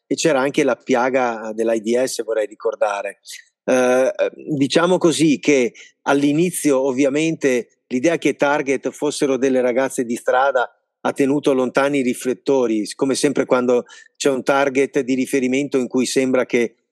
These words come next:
la tua vita non sia in pericolo. Quando poi ci si è resi conto, perché ha confessato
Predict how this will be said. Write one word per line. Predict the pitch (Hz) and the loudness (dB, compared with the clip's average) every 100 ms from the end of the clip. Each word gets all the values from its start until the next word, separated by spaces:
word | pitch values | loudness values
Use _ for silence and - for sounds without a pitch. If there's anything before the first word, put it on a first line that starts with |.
| _ | _
la | 143 | -2
tua | 131 139 | 0 0
vita | 139 135 | 0 0
non | 127 123 | -2 -2
sia | - 131 | -2 -2
in | |
pericolo. | 123 120 123 - 113 101 - _ _ | 0 0 0 0 -2 -2 -8 _ _
Quando | 147 165 156 | 0 2 0
poi | 151 151 | 0 -2
ci | 139 | 0
si | - | 0
è | 131 | 2
resi | 131 120 | 2 0
conto, | 120 151 135 120 | 0 0 0 -2
perché | 104 117 120 | -4 0 0
ha | |
confessato | - 127 - 123 - 135 123 - 110 | 0 -2 -2 -2 0 2 0 0 -4